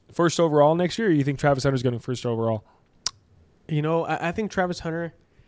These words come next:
Speaker 2: has a really good shot of, like, Heisman going number one overall, dude. I think he has, like, that generational talent that you just, you really don't see, dude. I mean, not too many guys play,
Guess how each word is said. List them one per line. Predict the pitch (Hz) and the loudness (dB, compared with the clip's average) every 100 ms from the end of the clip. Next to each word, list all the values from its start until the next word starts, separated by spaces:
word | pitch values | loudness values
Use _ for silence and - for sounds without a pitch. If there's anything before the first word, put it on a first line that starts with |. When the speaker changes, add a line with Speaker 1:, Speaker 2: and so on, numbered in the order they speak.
| _ _ _ - | _ _ _ -8
Speaker 2:
has | - | -4
a | 139 | 0
really | 147 147 | 0 0
good | 139 | -2
shot | - 135 | -2 -4
of, | 127 | -4
like, | 123 | -10
Heisman | - 131 135 160 160 - _ - - - - - _ - _ - - - | -6 -4 0 -2 -4 -16 _ -20 -20 -20 -20 -20 _ -20 _ -20 -20 -6
going | 139 143 | 0 2
number | 139 127 | 2 -2
one | 120 120 | -4 -4
overall, | 107 107 107 | -6 -8 -8
dude. | 117 | -6
I | 123 | -6
think | 180 165 | -6 -6
he | 175 | -6
has, | 151 151 139 | -4 -4 -4
like, | 135 | -6
that | 135 123 | -6 -6
generational | 131 117 123 131 113 | -6 -6 -8 -10 -12
talent | - 117 113 107 | -10 -10 -10 -14
that | 107 107 104 _ | -14 -14 -16 _
you | _ 139 | _ -4
just, | 135 123 110 - - _ _ _ _ _ _ | -4 -4 -6 -10 -14 _ _ _ _ _ _
you | - | -4
really | 233 240 | 2 2
don't | 160 135 | 2 0
see, | - 180 | 2 0
dude. | 135 147 | 2 2
I | |
mean, | 151 180 | 4 4
not | 247 | 4
too | 247 | 4
many | 247 | 4
guys | 208 220 196 | 6 4 4
play, | - 202 196 | 2 4 2